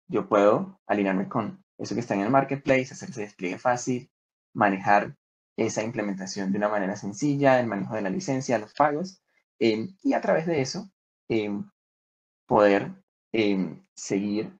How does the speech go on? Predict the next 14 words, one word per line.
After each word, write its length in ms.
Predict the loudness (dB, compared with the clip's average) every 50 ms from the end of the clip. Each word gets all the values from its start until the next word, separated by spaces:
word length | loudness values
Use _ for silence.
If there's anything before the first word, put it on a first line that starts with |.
| _ _ _ _ _ _ _ _ -10
lo 400 | -8 -6 -4 -4 -2 -2 -2 -2
que 140 | -4 -4 -4
yo 80 | -4
estaba 260 | -6 -4 0 0 2 2
definiendo 640 | 0 -2 -4 -4 -4 -4 -4 -6 -8 -8 -10 -12 _ -6
dentro 280 | -4 -4 -4 -2 -4
de 60 | -2
mi 60 | -2 -2
alineación, 520 | -2 -2 -4 -6 -6 -8 -10 -10 -10 -10
dentro 320 | -8 -8 -8 -8 -6 -4 -4
de 60 | -4
mis 200 | -4 -4 -6 -8
políticas. 680 | -8 -8 -8 -8 -8 -12 -16 -18 -18 -20 -20 -20 _ _ _ _ _ _ _ _ -12
Entonces, 800 | -12 -8 -4 -4 -4 -2 0 0 0 0 0 -2 -8 -12 _